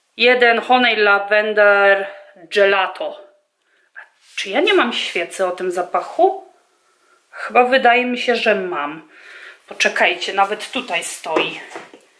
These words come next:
Hopla. O. O tym samym zapachu teraz mi się przypomniało, że przecież świecę mam. No w każdym,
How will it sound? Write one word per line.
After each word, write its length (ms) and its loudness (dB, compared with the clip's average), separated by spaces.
Hopla. 400 0
O. 260 2
O 60 -6
tym 140 0
samym 320 0
zapachu 380 -2
teraz 280 0
mi 80 -8
się 120 -6
przypomniało, 580 -2
że 120 -4
przecież 380 -4
świecę 540 -2
mam. 240 -6
No 80 -2
w 60 -8
każdym, 340 -2